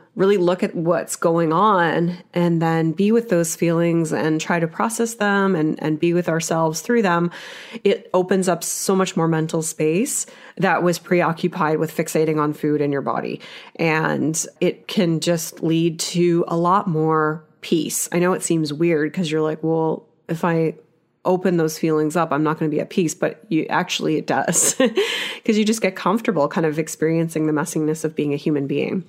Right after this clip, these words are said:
And you reclaim so much by letting go of that dieting and weight fixation as a coping mechanism, even if it does mean temporarily feeling some hard stuff.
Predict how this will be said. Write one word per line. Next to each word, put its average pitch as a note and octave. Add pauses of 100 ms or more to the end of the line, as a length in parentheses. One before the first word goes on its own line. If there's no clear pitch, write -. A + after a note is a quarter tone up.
(140)
And D#3+
you D#3+
reclaim E3+
so E3
much -
by E3
letting E3+
go A#3
of E3
that B2+ (280)
dieting E3+
and D#3
weight D#3
fixation D3+
as C#3+
a D#3
coping -
mechanism, -
even E3
if E3
it -
does C3
mean E3
temporarily B3
feeling A3+
some G#3+
hard G3
stuff. -